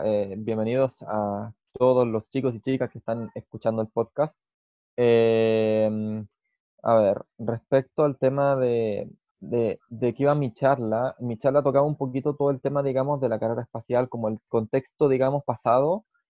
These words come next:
y lo fuimos, digamos, relacionando a lo que fue, a, a lo que es, disculpa, actualmente la carrera espacial dos punto cero, y finalmente lo acerqué a Chile. Lo que buscaba mostrar con Chile es las distintas ventajas que nosotros tenemos. Una ventaja que en,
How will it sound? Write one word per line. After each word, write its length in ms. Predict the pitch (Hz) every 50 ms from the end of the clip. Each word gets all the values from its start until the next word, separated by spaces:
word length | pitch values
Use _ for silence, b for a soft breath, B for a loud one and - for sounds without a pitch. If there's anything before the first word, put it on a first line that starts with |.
| _ _
y 100 | - 131
lo 120 | 127 131
fuimos, 320 | 127 - 147 147 147 147 135
digamos, 320 | 147 143 147 147 151 151
relacionando 640 | 139 139 135 131 - 131 127 135 143 135 143 143 -
a 80 | - 127
lo 100 | 123 120
que 120 | 117 120
fue, 560 | - _ - 135 135 135 135 135 135 131 127 - _ -
a, 160 | 123 120 110 -
a 80 | 117 113
lo 100 | 107 98
que 200 | 98 101 120 147
es, 80 | 139 -
disculpa, 400 | 110 - - 107 - 120 120 -
actualmente 600 | 117 - _ - 135 123 120 120 123 127 - -
la 120 | 127 120 113
carrera 240 | 113 113 113 113 117
espacial 520 | - - 113 - 117 113 113 113 113 107 _ _ _ _ _ _ _ -
dos 160 | 113 120 - -
punto 260 | 135 127 117 - 120
cero, 240 | - - 131 143 160
y 60 | 151
finalmente 540 | - 143 131 127 123 131 135 131 - 147 143
lo 320 | 135 127 120 117 - - -
acerqué 560 | 113 117 117 - 123 117 113 _ - 139 139
a 80 | 135 131
Chile. 420 | - - 143 135 120 107 95 76 - _ _ _ _ _ _ _ _ _
Lo 200 | 120 123 120 113
que 60 | 120
buscaba 440 | 123 120 117 - - - 143 151 165
mostrar 360 | 160 156 139 - - 151 151
con 160 | - 165 151
Chile 380 | - - 151 151 143 165 165 -
es 520 | - 139 143 147 151 196 - _ _ _ _ -
las 200 | 139 135 131 123
distintas 340 | 123 - 147 139 - 156 127
ventajas 400 | 131 117 - 143 139 151 143 -
que 80 | - 131
nosotros 340 | 120 117 117 127 113 135 - -
tenemos. 320 | 123 127 135 117 104 101 104
Una 200 | 113 113 113 110
ventaja 440 | 107 104 101 - 120 120 - 123
que 200 | 117 110 107 104
en, 240 | 104 104 104 104 104